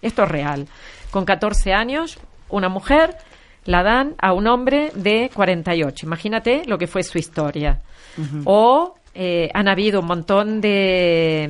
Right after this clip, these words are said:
Speaker 1: de muertos en el, en el árbol, muertos de hombres, parejas,
Speaker 2: Sí, sí,
Speaker 1: jóvenes
Speaker 2: sí.
Speaker 1: o mujeres que pierden los hijos en el parto y se mueren jóvenes. ¿Qué voy a buscar?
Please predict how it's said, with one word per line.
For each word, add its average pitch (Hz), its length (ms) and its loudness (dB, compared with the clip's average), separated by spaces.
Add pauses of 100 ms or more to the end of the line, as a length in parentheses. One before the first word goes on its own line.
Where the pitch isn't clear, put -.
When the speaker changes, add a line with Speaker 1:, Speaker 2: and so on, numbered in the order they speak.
(120)
Speaker 1:
de 151 440 0
muertos 262 840 0 (540)
en 170 260 0
el, 147 760 -2
en 170 180 -2
el 151 160 0
árbol, 220 540 0
muertos 190 440 0
de 156 140 0
hombres, 156 480 -2
parejas, 156 540 -6
Speaker 2:
Sí, 165 60 -6
sí, 165 60 -4
Speaker 1:
jóvenes 165 540 2
Speaker 2:
sí. - 80 -6
Speaker 1:
o 147 60 0
mujeres 185 480 0
que 175 100 -4
pierden 160 680 0
los 151 180 -4
hijos 156 300 -2
en 156 100 -4
el 156 100 -4
parto 226 280 0
y - 20 -2
se 180 80 -4
mueren 156 240 -4
jóvenes. 147 500 -4 (480)
¿Qué 269 120 4
voy 302 160 4
a 269 40 6
buscar? 185 580 -2